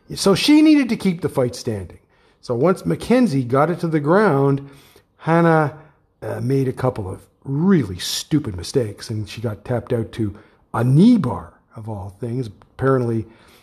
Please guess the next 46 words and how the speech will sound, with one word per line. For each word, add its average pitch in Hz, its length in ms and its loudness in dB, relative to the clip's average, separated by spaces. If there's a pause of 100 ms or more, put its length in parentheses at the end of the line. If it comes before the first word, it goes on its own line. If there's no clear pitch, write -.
(140)
it 117 120 -14
was 107 220 -10
the 101 220 -10 (440)
first, 226 440 2
very 214 260 2
first 226 400 -2
leg 180 260 0
submission 117 600 -4
in 98 140 -8
women's 156 280 -2
M 156 100 2
M 147 100 2
A 131 160 2
in 107 100 -4
the 101 60 -8
U 117 200 -4
F 113 120 -4
C, 107 420 -6 (640)
and 113 180 -6
Mackenzie 117 340 -2
got 107 140 -2
a - 20 -4
bonus 208 360 4
for 143 160 0
that. 127 180 0
And, 143 220 -4 (340)
I 226 80 -4
mean, 269 160 4
I 277 160 4
think 277 240 2
it 262 80 2
was 233 160 4
the 196 100 8
result 151 400 4
of 135 80 -2
Hannah 127 300 0
not 120 380 -2
knowing 120 280 -4
what 110 140 -6
she - 160 -8
was 104 180 -8
doing. 113 480 -4 (460)
You 117 80 -6
know, 113 140 -4
she's - 240 -6
terrible 131 560 -2